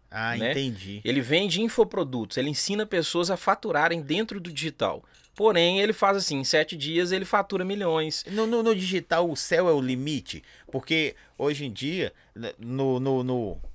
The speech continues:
Speaker 1: como que você falou aqui fora, na barraca, no, tá, tá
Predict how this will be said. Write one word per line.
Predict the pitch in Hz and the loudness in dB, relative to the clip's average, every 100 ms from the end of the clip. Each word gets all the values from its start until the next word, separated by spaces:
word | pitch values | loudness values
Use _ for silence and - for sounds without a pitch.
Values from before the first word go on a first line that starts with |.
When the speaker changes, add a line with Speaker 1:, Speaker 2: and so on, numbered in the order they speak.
| - | -8
Speaker 1:
como | 127 123 | -8 -8
que | |
você | - 107 | -12 -10
falou | 110 113 117 | -6 -4 -6
aqui | - 113 | -8 -10
fora, | - 110 101 | -6 -4 -4
na | 113 | -4
barraca, | 110 101 110 127 123 - 117 | -4 -2 2 2 2 0 -6
no, | 113 104 - - - | -8 -12 -18 -20 0
tá, | 135 - - | 0 0 -2
tá | 156 135 | -2 -2